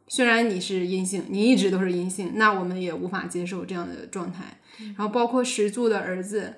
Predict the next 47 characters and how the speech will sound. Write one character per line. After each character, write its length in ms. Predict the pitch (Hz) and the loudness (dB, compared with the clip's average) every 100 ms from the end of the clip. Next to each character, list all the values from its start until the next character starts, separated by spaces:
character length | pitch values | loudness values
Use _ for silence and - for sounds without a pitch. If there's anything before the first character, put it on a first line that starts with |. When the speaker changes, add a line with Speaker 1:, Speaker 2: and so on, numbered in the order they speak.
| - | -6
Speaker 1:
也 180 | 214 196 | 0 0
无 240 | 185 196 | 0 -2
法 320 | 202 208 185 185 | 0 -2 -2 -4
再 280 | 185 185 185 | -6 -6 -8
上 240 | 214 185 | -8 -4
幼 100 | 190 | -6
儿 120 | 185 | -6
园 140 | 175 - 117 | -8 -10 -14
了。 140 | - | -8
原 180 | 208 214 | -2 2
来 140 | 240 | 4
的 100 | 247 | 6
幼 160 | 240 247 | 6 6
儿 140 | 226 | 8
园， 400 | 220 185 175 202 - - - | 6 4 0 -4 -10 -8 2
那 100 | 247 | 4
些 160 | 247 | 6
同 220 | 254 202 208 | 4 2 0
学 140 | 202 | 0
的 100 | 208 | 0
家 200 | 208 208 | 2 2
长 200 | 202 - | 0 -2
都 100 | 185 | -2
会 160 | 190 190 | -2 -2
觉 140 | 185 | -2
得， 120 | - | -2
我 180 | 185 190 | 0 0
们 140 | 196 | 0
怎 120 | 208 190 | 0 0
么 120 | 165 | -2
可 160 | 180 202 | -2 -2
以 160 | 185 | -2
和 220 | - 175 170 | -2 -6 -6
mers 360 | 196 185 185 | -4 -6 -6
病 140 | 196 175 | -4 -4
人 140 | 180 | -4
的 80 | 180 | -6
儿 180 | 92 110 | -6 -6
子 140 | 151 | -8
在 160 | 156 156 | -8 -6
一 80 | 175 | -6
起 180 | - | -6
上 240 | 180 175 170 | -8 -8 -8
学？ 160 | - - - | -10 -12 -6
Speaker 2:
嗯。 80 | 208 | 2
Speaker 1:
虽 160 | 208 | 4
然 380 | 220 208 208 240 | 4 2 -2 -6